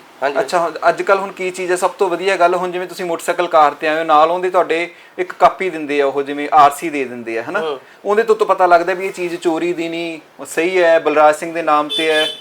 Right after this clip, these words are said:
Speaker 2: ਸੰਤੋਖ ਸਿੰਘ ਦੇ ਨਾਮ ਤੇ, ਕਿਸੇ ਵੀ ਬੰਦੇ ਦੇ ਨਾਮ ਤੇ ਆਪਾਂ ਨੂੰ ਪਤਾ ਲੱਗ ਜਾਂਦਾ ਵੀ ਇਹ ਚੀਜ਼ ਸਹੀ ਹੈ।
Speaker 1: ਹੂੰ।
Speaker 2: ਅੱਜ ਕੱਲ੍ਹ ਗੌਰਮੈਂਟ ਨੇ ਕੀ ਕਰਤਾ, ਇੱਕ ਐਚ ਯੂ ਆਈ ਡੀ ਨੰਬਰ ਸ਼-, ਮਤਲਬ ਉਹ ਕਰਤਾ ਲੋਕਾਂ ਨੂੰ ਲਾਗੂ।
Speaker 1: ਹੂੰ।
Speaker 2: ਤੁਸੀਂ ਗੋਲਡ ਦੇ ਉੱਤੇ ਜਦੋਂ ਚੀਜ਼ ਖਰੀਦਣੀ ਹੈ, ਬਸ ਉਹ ਹਾਲ ਮਾਰਕਿੰਗ ਐਚ ਯੂ ਆਈ ਡੀ ਗੋਲਡ ਦੇਖੋ ਤੇ ਉਹ
Speaker 1: ਹੂੰ।
Speaker 2: ਬਸ ਉਹੀ ਖਰੀਦੋ।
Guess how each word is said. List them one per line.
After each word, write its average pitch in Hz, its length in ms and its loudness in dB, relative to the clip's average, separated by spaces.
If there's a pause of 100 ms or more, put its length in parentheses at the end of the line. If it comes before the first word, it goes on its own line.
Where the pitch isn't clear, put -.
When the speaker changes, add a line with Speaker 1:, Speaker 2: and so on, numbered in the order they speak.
Speaker 2:
ਸੰਤੋਖ 165 420 -2
ਸਿੰਘ 175 200 -6
ਦੇ 175 80 -2
ਨਾਮ 165 160 2
ਤੇ, 185 120 -6
ਕਿਸੇ 202 280 -4
ਵੀ 233 100 -2
ਬੰਦੇ 180 260 2
ਦੇ 180 100 2
ਨਾਮ 160 200 4
ਤੇ 170 100 0
ਆਪਾਂ 185 140 0
ਨੂੰ 175 80 -4
ਪਤਾ 175 200 2
ਲੱਗ 170 140 4
ਜਾਂਦਾ 156 220 -4
ਵੀ 180 100 -6
ਇਹ 180 60 -8
ਚੀਜ਼ 170 180 -10
ਸਹੀ 160 300 -4
ਹੈ। 120 120 -6 (180)
Speaker 1:
ਹੂੰ। 147 200 -4 (280)
Speaker 2:
ਅੱਜ 165 120 0
ਕੱਲ੍ਹ 214 180 2
ਗੌਰਮੈਂਟ 180 380 4
ਨੇ 196 80 -6
ਕੀ 185 140 -10
ਕਰਤਾ, 185 260 0
ਇੱਕ 202 120 -2
ਐਚ 220 260 0
ਯੂ 190 80 -2
ਆਈ 185 120 2
ਡੀ 185 120 -2
ਨੰਬਰ 175 280 0
ਸ਼-, 175 160 -10
ਮਤਲਬ 170 260 -6
ਉਹ 160 180 0
ਕਰਤਾ 143 300 0
ਲੋਕਾਂ 139 280 -2
ਨੂੰ 139 100 -2
ਲਾਗੂ। 107 320 -2 (420)
Speaker 1:
ਹੂੰ। 151 100 -4
Speaker 2:
ਤੁਸੀਂ 190 220 -4
ਗੋਲਡ 175 280 4
ਦੇ 185 80 0
ਉੱਤੇ 180 180 -2
ਜਦੋਂ 175 220 0
ਚੀਜ਼ 180 240 -6
ਖਰੀਦਣੀ 160 460 -8
ਹੈ, 196 160 -4 (260)
ਬਸ 165 200 0
ਉਹ 185 280 4
ਹਾਲ 156 220 8
ਮਾਰਕਿੰਗ 156 440 4
ਐਚ 151 180 0
ਯੂ 165 80 -2
ਆਈ 156 120 2
ਡੀ 156 140 -4
ਗੋਲਡ 143 260 -4
ਦੇਖੋ 143 480 -2 (240)
ਤੇ 175 80 0
ਉਹ 175 100 6
Speaker 1:
ਹੂੰ। 156 80 4
Speaker 2:
ਬਸ 147 120 -2
ਉਹੀ 147 200 -6
ਖਰੀਦੋ। 107 400 -12